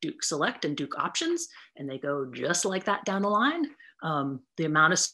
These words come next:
services is traded off by the amount of money. Um, and every year we choose the middle option, Duke Select. Uh, also, I often think of it when I'm at the doctor. So luckily, um,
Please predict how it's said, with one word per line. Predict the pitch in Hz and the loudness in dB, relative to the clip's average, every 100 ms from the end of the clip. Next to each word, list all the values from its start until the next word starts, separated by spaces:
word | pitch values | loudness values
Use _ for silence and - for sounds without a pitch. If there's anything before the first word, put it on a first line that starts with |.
| _ | _
services | 185 208 226 269 262 - - - | 0 2 2 0 -2 -4 -8 -4
is | 185 | -2
traded | - 190 202 | 0 2 2
off | 208 - | 0 0
by | 214 | 0
the | 208 | 2
amount | 214 220 226 | 2 2 4
of | |
money. | 240 311 - _ _ - _ - | 2 0 -4 _ _ -20 _ 0
Um, | 170 180 185 - - | 2 2 -2 -6 -4
and | 185 190 190 | 0 4 4
every | 196 214 | 2 2
year | 277 269 262 | 2 2 0
we | 208 | -2
choose | 202 220 214 | 0 0 0
the | 220 | 0
middle | 226 | 2
option, | 247 294 - 139 | 0 -2 -4 -2
Duke | 170 170 | -2 -2
Select. | - 123 - - - _ _ _ - - - - | -2 -2 -6 -10 -18 _ _ _ -20 -20 -20 -2
Uh, | 214 214 - - - | 4 4 2 -6 -4
also, | - 349 - 165 175 208 - _ _ _ _ 254 | 2 2 4 2 0 -4 -8 _ _ _ _ 0
I | 277 - | 2 4
often | 269 285 262 | 4 4 4
think | 240 247 | 4 4
of | 202 | 6
it | 175 175 | 4 4
when | 190 | 2
I'm | 190 185 | 4 4
at | 185 180 | 2 0
the | 170 _ - | -4 _ -2
doctor. | 131 127 - - - _ _ - - - | -2 -2 -8 -12 -18 _ _ -20 -10 0
So | - 170 | 6 6
luckily, | 165 190 196 180 165 | 8 6 6 6 6
um, | 170 147 135 | 2 2 2